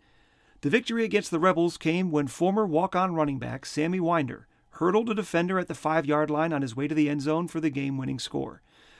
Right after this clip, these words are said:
It's a play still remembered around Hattiesburg simply as the Leap. The perfect start to the season had earned the school its first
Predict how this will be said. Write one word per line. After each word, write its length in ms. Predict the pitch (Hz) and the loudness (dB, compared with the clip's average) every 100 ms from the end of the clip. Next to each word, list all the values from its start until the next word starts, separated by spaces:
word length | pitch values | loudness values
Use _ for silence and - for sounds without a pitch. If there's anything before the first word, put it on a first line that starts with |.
| - _ | -20 _
It's 160 | 156 151 | -2 -2
a 60 | |
play 360 | 135 190 170 160 | -4 0 2 2
still 380 | 165 - 214 214 | 0 -2 0 0
remembered 400 | 226 185 185 170 | 2 2 2 0
around 280 | 165 165 151 | 2 2 2
Hattiesburg 520 | 165 151 117 151 143 | 0 -2 0 -4 -2
simply 540 | - 180 196 196 196 - | -6 -4 -4 -4 -6 -4
as 440 | 143 151 143 - _ _ | -2 -2 -6 -10 _ _
the 160 | 123 147 | -4 -2
Leap. 340 | 143 139 - - _ _ _ _ _ _ _ _ - | 0 -2 -6 -20 _ _ _ _ _ _ _ _ -8
The 60 | |
perfect 360 | 151 233 - 196 | 0 0 0 -4
start 240 | 202 214 | -2 -2
to 80 | 180 | -2
the 100 | 170 | -2
season 360 | - 185 196 156 | -2 -2 -2 0
had 180 | 160 - | 0 0
earned 220 | 185 208 | -2 0
the 80 | 175 | -2
school 440 | - 170 185 208 | -2 0 0 -2
its 180 | 165 151 | -2 -2
first 400 | - 165 208 - | -2 -2 -2 -2